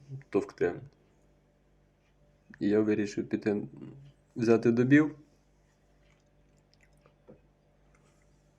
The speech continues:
Бо щось цей, щось не, не зайшла мене ця війна, щось не, не дуже мені сподобалось. <clears throat>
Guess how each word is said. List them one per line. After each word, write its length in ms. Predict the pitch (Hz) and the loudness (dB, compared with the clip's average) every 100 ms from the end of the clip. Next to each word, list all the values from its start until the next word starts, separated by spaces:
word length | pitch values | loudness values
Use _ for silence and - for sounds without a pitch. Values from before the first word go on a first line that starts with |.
| _ _ _ _ _ _ _ _ _ _ - _ _ - - | _ _ _ _ _ _ _ _ _ _ -20 _ _ -20 -18
Бо 340 | 117 117 113 110 | -10 -2 0 0
щось 380 | - 110 104 | 0 -2 -2
цей, 340 | - 92 92 95 - _ _ _ - | -6 -2 -2 -6 -20 _ _ _ -20
щось 280 | - - - | -16 -8 -4
не, 400 | 104 - 113 110 | -4 0 2 2
не 220 | 113 117 | 4 4
зайшла 320 | 113 110 101 | 4 0 -2
мене 240 | 95 95 | -2 -4
ця 160 | 92 98 | -4 -6
війна, 260 | 101 104 101 | -6 -8 -10
щось 240 | 95 - | -12 -14
не, 140 | 101 | -10
не 160 | 98 104 | -6 -6
дуже 280 | 101 95 95 | -4 -2 -2
мені 120 | 92 | -4
сподобалось. 600 | - - 95 92 92 - - _ _ _ _ _ _ - - - - - _ _ _ _ _ _ _ | -6 -2 0 0 -4 -8 -20 _ _ _ _ _ _ -16 -16 -16 -20 -20 _ _ _ _ _ _ _
<clears throat> 360 | - 165 117 98 | 8 8 8 4